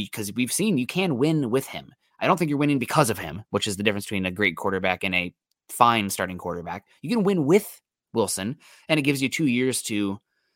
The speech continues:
at least be a competent football team while searching for a successor and also not forcing a potential succe-, successor in there. Uh, so I think that would probably be my plan right now.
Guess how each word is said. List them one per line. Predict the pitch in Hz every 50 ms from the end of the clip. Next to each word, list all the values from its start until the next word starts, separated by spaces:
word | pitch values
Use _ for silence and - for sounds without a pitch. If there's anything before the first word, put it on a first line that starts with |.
| _ _ _ _ _ _ _ -
at | 104 135 135
least | 139 135 131 -
be | 131 117
a | 107
competent | - 120 120 110 113 107 76 -
football | 123 98 101 101
team | 95 - 110 98 98
while | 95 107 107 104
searching | - - 120 113 - - 98 95 90
for | 92 - - 104 95 98 95 -
a | - 107
successor | - 107 98 - 107 101 - - 104
and | 110
also | 143 160 160 120
not | 107 110 - -
forcing | - - - 190 202 202 - 104 92 85 85 - _ _ _ _ -
a | 117
potential | 127 - 117 110 104 98
succe-, | 95 - - - - - - 107 - - -
successor | - - 127 - - 117 104 - 92 87
in | 82 117 107
there. | 90 80 69 69 - _ _ - - _ _ _
Uh, | - 92 90 90
so | 87 - - 107 95 95
I | -
think | 120 151 131
that | 95 107 101 107
would | 120
probably | - 110 104 104 110 107
be | 104
my | 107 101
plan | - - 110 107 104
right | 101 101 90
now. | 104 120 180 220 -